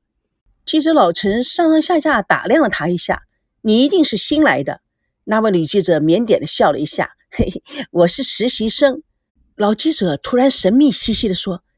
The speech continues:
：“哎，你们觉得这个孙娜跟赵维康以前那个女朋友是不是有点像啊？”记者老陈警觉地看了他一眼，没想到他自己的摄影师立刻就接了：“哎呀，我也注意到了，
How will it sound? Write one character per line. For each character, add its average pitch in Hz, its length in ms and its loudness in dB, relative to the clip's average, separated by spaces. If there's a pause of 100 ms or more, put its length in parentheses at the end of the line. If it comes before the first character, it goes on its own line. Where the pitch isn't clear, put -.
(180)
：“哎， 208 120 -2 (500)
你 185 140 0
们 220 160 2
觉 202 280 4
得 190 260 4
这 233 140 -2
个 196 60 -2
孙 277 300 0
娜 240 340 -2 (340)
跟 269 160 2
赵 294 160 4
维 277 120 4
康 302 240 0
以 240 120 2
前 165 340 -2
那 302 120 2
个 269 80 2
女 180 160 2
朋 175 280 -4
友 226 220 0 (240)
是 - 300 4
不 202 120 -2
是 - 180 0
有 190 100 6
点 180 160 0
像 - 320 0
啊？” - 200 -10 (580)
记 392 140 2
者 403 120 2
老 202 180 2
陈 220 240 -2
警 156 300 -2
觉 165 160 0
地 262 80 2
看 - 180 -4
了 254 60 0
他 - 180 -6
一 147 160 -4
眼， - 200 -6 (520)
没 392 140 2
想 254 200 2
到 269 260 0 (120)
他 370 140 0
自 440 200 2
己 220 140 2
的 196 80 4
摄 359 220 2
影 190 140 0
师 - 240 0
立 370 180 -2
刻 - 160 0
就 190 120 0
接 180 240 4
了 - 180 -6 (360)
：“哎 311 80 2
呀， - 120 2 (240)
我 359 160 6
也 466 180 6
注 381 160 2
意 339 140 2
到 330 160 4
了， 262 260 0